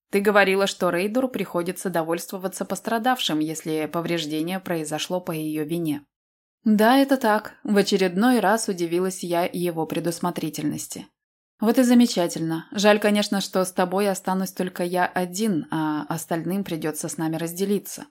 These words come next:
Но зато мы сможем больше узнать, потому что окажемся в разных условиях.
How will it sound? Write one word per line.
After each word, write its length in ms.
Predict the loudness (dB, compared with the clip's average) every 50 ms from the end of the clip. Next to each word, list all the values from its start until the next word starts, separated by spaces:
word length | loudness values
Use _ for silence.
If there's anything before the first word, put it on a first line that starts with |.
| _ _ _
Но 220 | 4 8 8 8 8
зато 400 | 6 4 2 2 2 4 6 6
мы 380 | 6 4 2 2 0 0 -2
сможем 500 | -2 -4 -4 -2 -2 -2 0 0 -2 0
больше 380 | 0 0 -2 0 -2 -4 -4 -4
узнать, 440 | -6 -6 -6 -4 -4 -4 -4 -4 -6
потому 300 | -10 -6 -4 -4 -4 -4
что 240 | -4 -4 -6 -6
окажемся 720 | -6 -6 -4 -4 -2 -2 -2 -4 -4 -4 -4 -6 -6 -6 -8 -14 _ _
в 120 | _ -2 0
разных 400 | 0 0 0 -2 -4 -6 -6 -6
условиях. 600 | -8 -4 -2 -2 -2 -2 -4 -6 -12 -14 -18